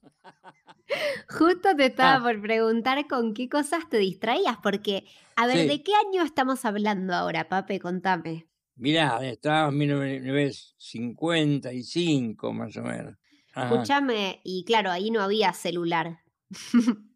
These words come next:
Speaker 1: No, no había nada, ¿qué iba a celebrar?
Speaker 2: <laughs> No había, te, te distraías literalmente contando
Speaker 1: Ah,
Speaker 2: las
Speaker 1: sí.
Speaker 2: persianas.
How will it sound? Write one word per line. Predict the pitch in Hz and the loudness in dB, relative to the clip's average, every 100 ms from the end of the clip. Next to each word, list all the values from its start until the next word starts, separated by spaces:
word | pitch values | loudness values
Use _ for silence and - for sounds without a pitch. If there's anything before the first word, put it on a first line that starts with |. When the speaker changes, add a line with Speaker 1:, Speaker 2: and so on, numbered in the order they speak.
| _ | _
Speaker 1:
No, | 127 151 151 143 | 2 4 4 4
no | 131 | 2
había | 135 123 117 | -2 -2 -2
nada, | 107 127 143 101 92 101 | -2 0 0 -2 -6 -10
¿qué | - 123 | -6 -4
iba | 113 107 | -2 -4
a | |
celebrar? | - 110 110 57 57 57 | -4 -4 -2 -2 -4 -4
Speaker 2:
<laughs> | 240 | 0
No | 240 | 2
había, | 247 254 254 220 214 | 4 4 4 2 2
te, | 208 196 | -4 -2
te | 214 | 0
distraías | 214 214 226 226 277 269 | 2 0 0 2 4 2
literalmente | 233 220 220 233 240 247 269 285 302 | 0 -2 2 2 2 0 0 0 -2
contando | 311 196 196 233 165 151 | 0 -2 0 2 4 4
Speaker 1:
Ah, | |
Speaker 2:
las | 208 208 | 2 0
Speaker 1:
sí. | 135 | 0
Speaker 2:
persianas. | 185 208 208 269 254 214 202 | 0 0 2 4 4 2 -2